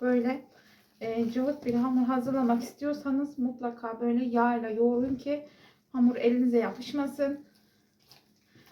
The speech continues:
Diğer türlü elimi yıkamadan yoğurma işlemine devam etseydim, e, sürekli un ilave etme isteği duyacaktım.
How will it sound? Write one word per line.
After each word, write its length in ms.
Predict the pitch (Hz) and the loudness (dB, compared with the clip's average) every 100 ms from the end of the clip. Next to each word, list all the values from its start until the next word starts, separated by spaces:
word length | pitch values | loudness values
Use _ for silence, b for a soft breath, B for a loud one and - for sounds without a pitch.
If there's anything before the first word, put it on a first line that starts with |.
| b b b _ 247 | b b b _ -2
Diğer 360 | 277 320 294 247 | 2 4 4 2
türlü 240 | 269 254 | -2 0
elimi 420 | 285 247 254 277 262 | 0 2 2 2 2
yıkamadan 600 | 254 277 285 254 240 233 | 0 -2 -2 0 4 6
yoğurma 340 | 262 277 233 | 6 4 2
işlemine 520 | 247 - 294 262 233 | 0 -2 0 2 2
devam 300 | 247 262 269 | 0 0 0
etseydim, 560 | 285 - 311 311 269 311 - _ b b b b - | 0 -2 -8 -4 -4 -4 -10 _ b b b b -12
e, 340 | - 240 247 247 | 0 2 4 2
sürekli 460 | - 320 294 294 | -2 -4 -4 -6
un 360 | - 277 294 - - _ | -2 -2 -2 -6 -18 _
ilave 380 | 247 262 262 277 | 0 2 2 0
etme 380 | 247 254 254 240 | -2 -4 -4 -2
isteği 400 | 240 285 285 269 | -2 0 -2 0
duyacaktım. 720 | 294 277 285 285 294 294 | -2 -2 -4 -6 -8 -8